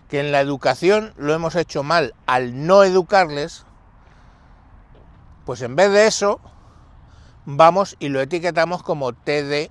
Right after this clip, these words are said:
A H, que es algo a lo que se le puede dar pastillas, pastillas que obviamente <laughs> van a dejar al,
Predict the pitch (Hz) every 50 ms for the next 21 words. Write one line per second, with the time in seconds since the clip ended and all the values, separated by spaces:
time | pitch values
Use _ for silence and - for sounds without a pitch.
0 | _ _ - 127 127 104 101 107 101 - - - - 101 - - - _ _ _
1 | _ _ _ _ _ _ _ - - 131 131 131 - 170 170 165 120 117 113 110
2 | 107 104 95 104 - - 120 104 104 104 110 139 143 147 147 143 139 135 139 143
3 | 139 131 - 165 165 165 - - 185 180 170 170 190 214 196 - - - - _
4 | - - 123 110 - - - 160 160 151 127 117 110 - - _ - - - -
5 | - - - 131 135 147 156 156 151 147 156 165 180 180 135 - - 170 143 113
6 | 117 151 170 151 151 175 175 151 143 143 - 151 147 147 139 143 139 127 127 127
7 | 123 123